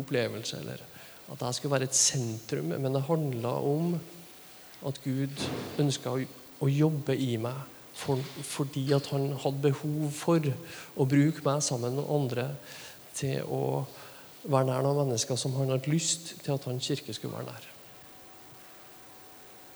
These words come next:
Og jeg tenker at det er viktig at vi tenker at når Den Hellige Ånd er,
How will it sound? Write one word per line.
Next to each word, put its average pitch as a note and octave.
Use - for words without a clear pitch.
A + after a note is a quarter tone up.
Og D3
jeg C#3+
tenker C#3
at C3
det D#3
er D#3+
viktig D3+
at B2
vi D3+
tenker D3
at -
når C#3+
Den D3
Hellige D3
Ånd D3+
er, -